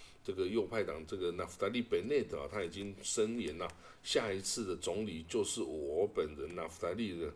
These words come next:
Bennett 了哦。他说呢，这个现在的是时-，是时候来取代纳坦雅胡了。像现在，而且，但是现在哦，因为以色列的人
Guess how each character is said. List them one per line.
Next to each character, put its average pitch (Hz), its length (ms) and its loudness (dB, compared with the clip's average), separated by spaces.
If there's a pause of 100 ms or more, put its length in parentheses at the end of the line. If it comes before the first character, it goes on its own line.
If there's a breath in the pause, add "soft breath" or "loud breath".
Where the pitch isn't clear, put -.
Bennett 87 480 0
了 67 200 -4
哦。 87 140 -2 (380 loud breath)
他 101 120 -2
说 104 220 4
呢， 92 180 2 (480 loud breath)
这 98 80 2
个 85 420 6 (560)
现 113 260 2
在 101 240 2
的 80 280 2 (440 loud breath)
是 - 160 -2
时-， 92 240 2 (120)
是 - 240 2
时 92 220 2
候 107 200 4
来 92 80 4
取 - 240 -4
代 110 160 2
纳 92 140 -2
坦 98 240 -2
雅 95 180 2
胡 82 240 -6
了。 67 180 -4
像 113 140 0
现 113 220 2
在， 113 160 2 (480 loud breath)
而 - 120 -4
且， 87 240 -2 (200)
但 107 120 0
是 107 120 -4
现 110 280 2
在 98 280 0
哦， 78 160 -6 (480 loud breath)
因 101 140 -2
为 101 140 6
以 76 180 -6
色 - 200 2
列 113 180 4
的 82 260 2
人 71 120 -4